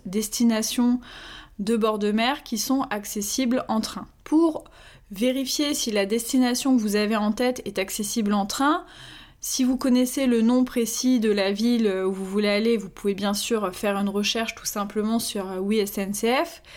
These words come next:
Sinon, vous pouvez aussi aller regarder les sites régionaux du T E R. Les T E R fonctionnent par région, donc par contre, ce qui est embêtant, c'est qu'il faut vraiment regarder, euh, les sites, euh, un à un.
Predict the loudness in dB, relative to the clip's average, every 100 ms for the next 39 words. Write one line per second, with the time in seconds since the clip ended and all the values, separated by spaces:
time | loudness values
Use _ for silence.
0 | -18 -18 -14 -4 2 4 4 2 2 0
1 | 0 -2 -2 0 0 -2 -2 0 0 0
2 | 0 2 0 0 0 0 -2 -10 -20 -14
3 | -6 -2 -2 -2 0 0 -2 -6 0 0
4 | 2 2 2 2 0 -2 -4 0 0 0
5 | -2 -6 -14 -20 -6 -4 0 2 2 0
6 | -4 -2 0 0 2 -2 2 2 2 2
7 | 2 0 -2 -4 0 0 0 -2 0 0
8 | 2 0 0 -4 -4 -4 0 2 2 0
9 | -2 0 2 2 2 2 0 0 -2 -2
10 | -2 -4 -2 0 0 -2